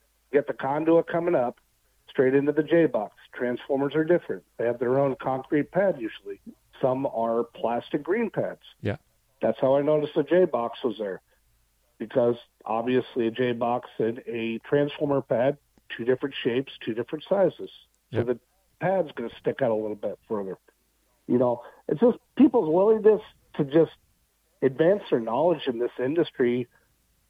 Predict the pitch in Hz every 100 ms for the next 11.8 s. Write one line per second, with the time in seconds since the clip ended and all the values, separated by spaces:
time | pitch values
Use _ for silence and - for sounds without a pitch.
0 | _ _ - 135 123 120 117 117 120 143
1 | 147 - 135 139 180 151 - - 117 143
2 | 151 143 131 151 - _ - 120 - 156
3 | 151 _ - 110 135 - 147 147 156 156
4 | _ 107 123 151 - _ _ - 180 151
5 | 156 143 110 - 113 123 - - - 110
6 | 117 147 151 - _ _ _ _ _ -
7 | 123 135 139 160 156 165 156 185 170 170
8 | - 151 180 196 214 - 131 131 123 _
9 | _ _ _ 135 131 127 117 123 143 170
10 | 160 - 131 - - 131 147 - - -
11 | - 139 143 135 131 170 190 160